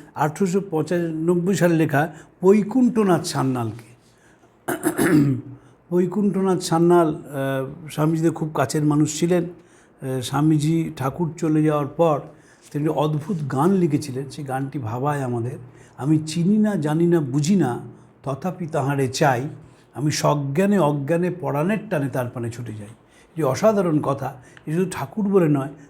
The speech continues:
যে কোনো প্রিয়জনের পক্ষেই এই কথাটি প্রযোজ্য, যে তার প্রতি যে টান মানুষ অনুভব করে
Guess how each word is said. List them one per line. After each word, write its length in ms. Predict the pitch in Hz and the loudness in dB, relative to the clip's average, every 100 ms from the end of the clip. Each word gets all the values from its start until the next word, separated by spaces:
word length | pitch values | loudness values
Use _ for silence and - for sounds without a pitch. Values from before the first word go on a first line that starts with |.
| _ | _
যে 100 | 143 | -4
কোনো 220 | 151 185 190 | 0 2 0
প্রিয়জনের 580 | 147 170 170 175 190 180 | 2 4 4 2 0 0
পক্ষেই 500 | 185 180 - 214 151 - - | -4 -6 0 0 0 -6 -8
এই 140 | 160 156 | -6 -2
কথাটি 320 | 151 165 147 | -2 0 -2
প্রযোজ্য, 560 | 135 143 156 127 123 120 123 - - | -2 0 0 0 -4 -8 -14 -20 -8
যে 80 | |
তার 140 | 143 147 | -2 0
প্রতি 180 | 160 156 | 0 -2
যে 80 | |
টান 380 | 156 160 160 233 | 0 2 2 4
মানুষ 280 | 202 175 135 | 4 2 2
অনুভব 360 | 143 170 180 - | 0 2 0 -2
করে 260 | 135 120 | -4 -6